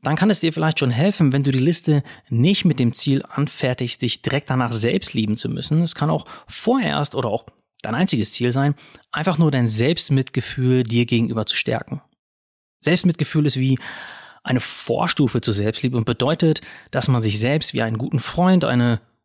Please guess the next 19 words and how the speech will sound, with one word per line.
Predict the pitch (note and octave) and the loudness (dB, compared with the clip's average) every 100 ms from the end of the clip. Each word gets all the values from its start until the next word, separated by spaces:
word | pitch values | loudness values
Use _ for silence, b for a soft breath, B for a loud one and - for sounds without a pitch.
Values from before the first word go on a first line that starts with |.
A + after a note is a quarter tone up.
| _ | _
gute | - E3+ D#3 | -2 0 0
Freundin | C#3+ D#3+ E3 C3+ | 0 4 4 4
behandeln | A#2+ A2+ E3+ F3 A#2+ | 2 2 2 2 2
kann | A#2+ C#3+ | 0 0
und | B2+ B2 B B B B B | 2 0 B B B B B
mit | - A#2+ | -4 0
wohlwollenden | C3+ A#3+ G3+ G3 D#3+ | 2 2 4 2 2
Augen | - F3 D#3 | 2 2 2
auf | - | 0
sich | - - | -2 -2
selbst | C3+ B2+ - | 0 0 0
schaut. | - A2+ - - - _ _ _ _ _ _ _ _ _ _ _ _ _ | -2 -4 -8 -14 -20 _ _ _ _ _ _ _ _ _ _ _ _ _
Ja, | - D#3+ | -2 0
Studien | - E3+ F#3 | 2 4 4
haben | D3 | 4
sogar | C3+ B2 | 2 0
gezeigt, | B2 C3+ C#3 | -2 -4 -4
dass | A#2+ | -2
Menschen, | B2+ C3 - B2+ | 0 0 2 0